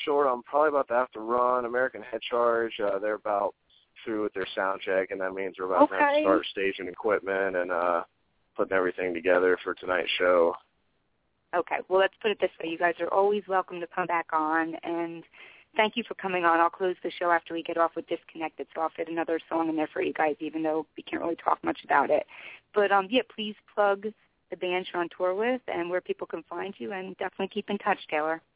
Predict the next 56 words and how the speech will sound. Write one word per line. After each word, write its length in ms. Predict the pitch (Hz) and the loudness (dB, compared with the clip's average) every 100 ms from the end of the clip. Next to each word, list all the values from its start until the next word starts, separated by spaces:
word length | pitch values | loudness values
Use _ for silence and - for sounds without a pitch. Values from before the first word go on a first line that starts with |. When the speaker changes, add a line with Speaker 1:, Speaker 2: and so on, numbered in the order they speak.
| _ _ _ _ _ _ _ _ - 160 | _ _ _ _ _ _ _ _ -4 2
Speaker 1:
Yeah, 160 | 196 - | 2 2
thank 200 | 147 170 | -4 -4
you 160 | 117 113 | -6 -4
very 200 | 135 135 | -2 0
much 160 | 139 - | 0 -2
for 120 | 123 | 0
having 240 | 139 143 | 0 0
us. 140 | 107 104 - | -4 -8 -8
Uh, 240 | 110 113 | -6 -6
hope 180 | 123 120 | -6 -8
to 60 | - | -8
come 120 | 135 123 | -8 0
back 180 | 123 - | 0 -2
sometime, 460 | 117 - 127 131 120 | -10 -4 0 0 0
and, 120 | 113 | 4
uh, 200 | 110 113 _ - _ - | 4 4 _ -20 _ 0
if 120 | 123 | 2
not 240 | 131 131 123 | 4 4 4
me, 260 | 131 135 | 0 0
I'm 120 | 143 131 | 0 -2
sure 140 | - 131 | -4 0
one 160 | 127 | 0
of 60 | 127 | 2
the 100 | 127 | 0
other 160 | 120 127 | 0 2
guys 340 | 123 123 120 - | 4 4 2 -4
would 100 | 107 | -6
love 140 | 110 | -6
to 120 | - - | -6 -6
call 300 | 117 113 120 | -4 -4 -4
in 200 | 120 117 | -4 -4
and, 180 | 104 | -6
uh, 260 | 101 104 104 - | -4 -2 -4 -6
chat 200 | 113 110 | -2 -2
with 120 | 110 - | -2 -4
you 360 | 117 117 117 | -2 0 -2
and, 160 | 110 101 | -2 -4
uh, 220 | 101 104 - _ _ _ _ _ | -4 -6 -10 _ _ _ _ _
you 120 | 113 110 | -4 0
know, 160 | 107 | 2
give 200 | 107 107 | 2 -2
you 80 | 110 | 2
an 40 | |
update 400 | 110 107 107 113 | 2 2 2 4
of 60 | 107 | 4
where 160 | 107 110 | 2 2
we're 240 | 110 107 | 4 4
at 240 | 110 117 | 4 2
or 60 | 107 | 0
what 180 | 107 82 | 0 -2
we're 80 | 104 | -2
doing 340 | 113 120 113 | -4 -4 -4
and 100 | 98 | -4
all 180 | 104 104 | -2 -2
that 140 | 104 | -4
good 120 | 95 | -6